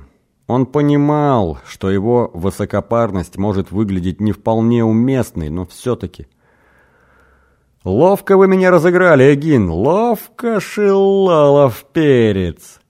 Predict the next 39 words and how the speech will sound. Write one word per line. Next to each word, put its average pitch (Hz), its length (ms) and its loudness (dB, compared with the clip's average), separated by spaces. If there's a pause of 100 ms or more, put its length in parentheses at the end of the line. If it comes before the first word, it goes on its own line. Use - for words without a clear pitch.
(220)
Лакха 95 500 -4
не 95 120 0
прекращал 104 680 -2
похохатывать. 101 1080 -6 (760)
«А 95 160 0
я 147 200 2
уж 190 180 0
начал 190 400 2
думать, 190 360 2
что 185 220 0
вы 214 120 -2
серьезно». 135 880 -2 (280)
«Но 85 140 -8
я 107 200 2
и - 20 2
впрямь 123 360 0
серьезно», 120 680 -2 (220)
развел 87 440 -6
руками 90 460 -4
Эгин. 87 200 -6
«Я 85 160 -4
просто 127 300 -4
хотел 117 320 -4
предельно 113 560 -2
внятно 107 520 -2
указать 98 460 -2
вам 104 240 -2
на 101 100 -4
то, 151 200 -6
что - 220 -6
фионы 131 560 0
в 85 100 -6
нашем 120 360 -4
случае 123 500 -6
это 92 180 -8
не 101 100 0
более 147 360 -2
чем 151 240 -2
слова, 151 640 -2